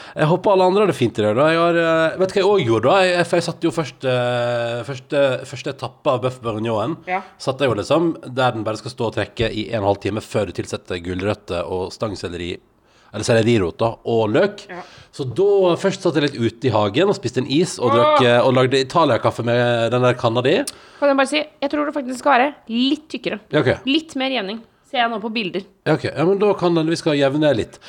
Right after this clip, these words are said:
Speaker 1: Men i alle fall, eh, så da satt jeg og nøt en deilig i-, italiensk kaffe og en is
Speaker 2: Mm.
Speaker 1: ute, og så gikk jeg og tok meg et bad.
Speaker 2: Ja, fordi, men Ronny,
Speaker 1: Hæ? Det var
Speaker 2: bare
Speaker 1: så
Speaker 2: for
Speaker 1: deilig.
Speaker 2: meg er det så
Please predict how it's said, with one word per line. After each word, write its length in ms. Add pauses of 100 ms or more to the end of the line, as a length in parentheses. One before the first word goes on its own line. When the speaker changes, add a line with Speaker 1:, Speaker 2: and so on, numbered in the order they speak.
(160)
Speaker 1:
Men 120
i 20
alle 100
fall, 140
eh, 160
så 120
da 80
satt 220
jeg 80
og 160
nøt 360
en 140
deilig 380
i-, 400
italiensk 360
kaffe 280
og 80
en 60
is 240
Speaker 2:
Mm. 80
Speaker 1:
ute, 240 (320)
og 80
så 180
gikk 200
jeg 80
og 60
tok 140
meg 80
et 80
bad. 220 (800)
Speaker 2:
Ja, 80
fordi, 320 (1120)
men 180
Ronny, 300 (240)
Speaker 1:
Hæ? 140 (720)
Det 60
var 80
Speaker 2:
bare 0
Speaker 1:
så 120 (100)
Speaker 2:
for 80
Speaker 1:
deilig. 180
Speaker 2:
meg 140 (120)
er 60
det 80
så 220